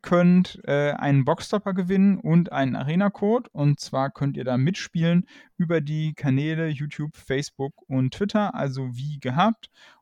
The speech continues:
Und hinterlasst bei YouTube bitte einen Kommentar, bei Twitter bitte ein Follow und einen Retweet und bei Facebook auch einen Kommentar. Und ganz wichtig, insbesondere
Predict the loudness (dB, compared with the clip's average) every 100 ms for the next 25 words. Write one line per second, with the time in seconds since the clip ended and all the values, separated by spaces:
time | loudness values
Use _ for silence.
0 | _ 2 4 4 0 -4 -4 -6 -8 _
1 | 2 2 0 -6 -8 -8 -8 -8 -6 -8
2 | -6 0 2 2 0 -2 -2 -4 -2 0
3 | 0 -2 _ -6 -6 -8 -10 -6 -2 -2
4 | -2 -6 -6 -6 -2 0 -2 -6 -6 -2
5 | 0 -2 -2 -6 -4 -4 -4 -4 -6 -6
6 | -6 -6 -2 0 0 -4 -20 _ _ _
7 | 4 4 4 -2 0 -2 -4 -14 -4 -2
8 | 0 -2 0 -2 0 0 0 0 0 0
9 | -2 -4 -8 -6 -6 -4 -6 -6 -4 -2
10 | 0 -2